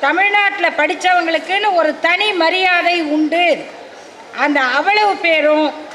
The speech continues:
திராவிட இயக்க ஆட்சியில படிச்சவங்க தான். அந்த திட்டங்களை உருவாக்கியவர் முத்தமிழறிஞர் கலைஞர் தான்.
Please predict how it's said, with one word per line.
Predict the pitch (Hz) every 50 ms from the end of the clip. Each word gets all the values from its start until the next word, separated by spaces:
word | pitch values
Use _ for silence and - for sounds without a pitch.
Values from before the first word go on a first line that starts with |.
| -
திராவிட | 208 269 294 302 339 381 403 403 403 403 392 381
இயக்க | 359 330 311 339 349 285 339 339
ஆட்சியில | 339 285 311 359 339 349 - 359 330 320 349 392 381
படிச்சவங்க | - 320 330 320 - 349 349 330 320 311 311 294
தான். | 311 349 392 415 415 403 - - - - -
அந்த | - 262 302 302 311 285
திட்டங்களை | - - 339 330 - - 392 392 392 370 370 349 339
உருவாக்கியவர் | 302 285 330 359 381 381 381 381 359 - 370 339 330 311 311 339 381 403 392 330
முத்தமிழறிஞர் | 330 320 - - 381 370 381 370 349 330 311 320 311 320 359 403 415 403
கலைஞர் | - 320 320 349 349 359 349 330 311
தான். | 311 349 359 339